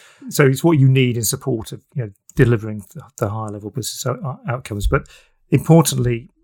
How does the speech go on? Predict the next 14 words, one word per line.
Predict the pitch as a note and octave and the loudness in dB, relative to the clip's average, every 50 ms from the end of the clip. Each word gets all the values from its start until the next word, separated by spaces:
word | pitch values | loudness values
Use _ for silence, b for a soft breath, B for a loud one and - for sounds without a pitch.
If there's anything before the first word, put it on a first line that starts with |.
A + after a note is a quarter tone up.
| _ _ _ _ _ _ _ _ - | _ _ _ _ _ _ _ _ 0
that | - C#3 C3 D#3 - | 2 2 2 2 2
layer | C3+ C3 C3 B2 B2 | 0 2 2 2 2
acts | C3 - - - - | 0 -2 -4 -4 -4
as | C3 G#2+ - | -4 -4 -2
the | - C3+ | -4 -6
glue | - - - C3 C3+ C3 C3 A#2+ | -4 -2 2 4 4 4 4 2
between | A#2+ - - C#3 B2+ A#2+ | -2 -4 -4 -4 -4 -4
the | A#2+ A#2+ | -4 -8
strategy | - - D3 C#3 - C#3+ C3+ - D#3+ E3+ D#3+ | -6 -4 -6 -4 -4 -6 -2 0 0 0 2
and | D#3+ C3 A#2+ A#2 | 2 2 2 4
the | A#2+ | 2
execution | C#3+ - - - C#3 C3+ - D3+ C3+ A#2 - B2+ | 0 0 2 0 0 0 0 -2 -2 -2 -2 -4
of | A#2+ G#2+ G2+ | -4 -4 -4
it | A#2+ G#3 G3+ - - | -4 -6 -4 -6 -8